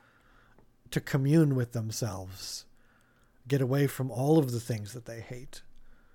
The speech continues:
and, and turn into, you know, what, what people think California is,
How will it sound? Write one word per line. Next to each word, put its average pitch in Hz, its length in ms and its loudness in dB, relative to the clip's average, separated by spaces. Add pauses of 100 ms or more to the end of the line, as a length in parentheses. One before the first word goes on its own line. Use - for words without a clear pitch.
(920)
and, 110 380 -4
and 117 220 -4
turn 131 220 0
into, 135 520 2
you 127 80 -2
know, 104 140 -4
what, 123 160 -2 (100)
what 156 180 10
people 175 280 8
think 202 240 4
California 131 580 6
is, 110 340 -6